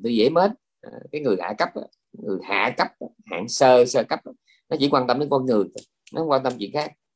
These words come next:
Nhưng cái bậc trung cấp thì họ không có, có quan tâm đến con người mà họ quan tâm đến sự kiện.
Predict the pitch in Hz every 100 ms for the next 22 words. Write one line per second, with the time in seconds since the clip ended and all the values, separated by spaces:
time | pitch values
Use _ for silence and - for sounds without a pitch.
0 | - - - _ - 147 143 117 107 170
1 | 147 120 - 104 92 104 _ - 143 143
2 | 147 170 - - 82 - 98 131 131 139
3 | 156 131 117 104 92 87 110 120 120 135
4 | 104 101 -